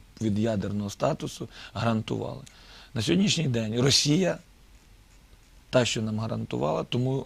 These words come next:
я говорю: от до парламента в першу чергу це три питання, які я сказав, і відновлення ядерного статусу. Маючи най-,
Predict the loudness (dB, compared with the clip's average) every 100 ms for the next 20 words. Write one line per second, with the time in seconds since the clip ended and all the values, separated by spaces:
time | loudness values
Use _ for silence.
0 | -4 -2 0 0 -2 -4 -8 -14 -18 -18
1 | -8 -4 -4 -6 -8 2 4 4 4 4
2 | 2 -2 -4 -8 -10 -16 -20 -20 -12 2
3 | 2 2 -2 -2 -2 -2 -4 -6 -4 -4
4 | -4 -4 -4 -2 -4 -4 -4 -2 -4 -6
5 | -6 -6 -6 -10 -14 -2 0 2 0 0
6 | -2 0 0 0 -2 -2 -4 -4 -4 -4
7 | -6 -16 -20 -20 -20 -20 -18 -18 -18 -2
8 | 4 8 8 6 4 4 0